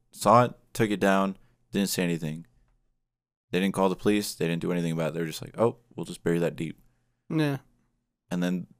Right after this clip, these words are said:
Speaker 1: the only way people found out about that was the people that saw it were like, "Hey, like, what happened to this?" Turns out, like, Twitch didn't notify the police or the parents or
Speaker 2: Yeah.
Speaker 1: anything. They just kinda, yeah.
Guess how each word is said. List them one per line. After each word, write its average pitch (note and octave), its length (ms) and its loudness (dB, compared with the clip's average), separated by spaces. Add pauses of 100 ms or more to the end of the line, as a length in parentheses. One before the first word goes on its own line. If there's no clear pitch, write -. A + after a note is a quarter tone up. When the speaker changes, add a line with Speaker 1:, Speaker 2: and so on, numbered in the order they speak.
(140)
Speaker 1:
the G#2 80 0
only G#2 140 2
way G2 60 0
people F#2+ 240 -6
found F2+ 240 -2
out F2 100 2
about E2 240 -2
that F2 120 -2
was D#2+ 140 -6
the - 60 -12
people E2 220 -8
that D2+ 140 -6
saw F2 280 0
it - 120 -8 (560)
were E2 100 -6
like, D#2+ 200 -6
"Hey, G2 240 -6
like, D#2 200 -10 (320)
what G2 140 -6
happened G2+ 260 -4
to E2 60 -2
this?" D#2 220 -6
Turns F2 260 -6
out, F2 200 2
like, D#2+ 200 -6 (720)
Twitch C3 200 2
didn't G2+ 240 0
notify F#2 600 0 (500)
the F2 80 -4
police G2+ 560 2
or - 60 -8
the - 100 -14
parents G2 300 -2
or D#3+ 40 0
Speaker 2:
Yeah. D#3 120 2
Speaker 1:
anything. D#2 300 -2
They E2 100 -6
just E2 180 -12
kinda, D#2 260 -8 (760)
yeah. - 100 -12